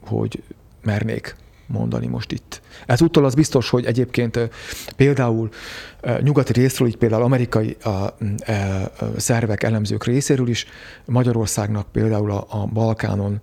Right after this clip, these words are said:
folytatott infrastrukturális fejlesztési tevékenysége is olyan szempontból nagyon erőteljesen kritika alá esik, hogy attól tartanak, hogy gyakorlatilag a magyar cégek,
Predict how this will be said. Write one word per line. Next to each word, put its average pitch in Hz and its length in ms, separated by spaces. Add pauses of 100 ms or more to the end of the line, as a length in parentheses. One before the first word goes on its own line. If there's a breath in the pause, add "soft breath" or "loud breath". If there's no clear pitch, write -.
(520 loud breath)
folytatott 117 540
infrastrukturális 113 1200
fejlesztési 110 520
tevékenysége 110 760
is 127 240 (380 loud breath)
olyan 131 260
szempontból 107 500
nagyon 123 260
erőteljesen 110 540
kritika - 360
alá 107 220
esik, - 200
hogy 120 100
attól 113 320
tartanak, 110 640 (420 loud breath)
hogy 113 240
gyakorlatilag 110 500
a - 20
magyar 110 320
cégek, 107 580